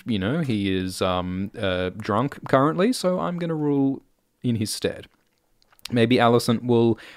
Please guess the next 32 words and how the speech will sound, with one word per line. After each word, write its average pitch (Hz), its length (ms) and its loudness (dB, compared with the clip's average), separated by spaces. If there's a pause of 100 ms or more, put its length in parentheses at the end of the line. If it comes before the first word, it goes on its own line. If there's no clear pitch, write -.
(120)
you 123 100 -2
know, 123 140 0
make 117 240 2
herself 120 400 4
Aegon's 120 480 0
Hand 123 240 -2
of 123 100 -2
the 127 60 2
King 101 340 -2
and 90 160 -6
will 92 160 -2
rule 92 280 -2
on 87 100 -4
his 92 140 -8
behalf. 90 340 -6
So, 156 140 0
yeah, 131 160 6
I 110 60 4
think 139 120 2
those 117 160 -2
are - 100 -2
interesting 104 360 -4
questions. 104 360 0
And 147 140 6
it 185 80 6
also 175 180 6
ties 113 320 2
into, 98 200 -4
like, 92 240 -6
the 101 80 -2
history 98 500 -2
of 87 420 0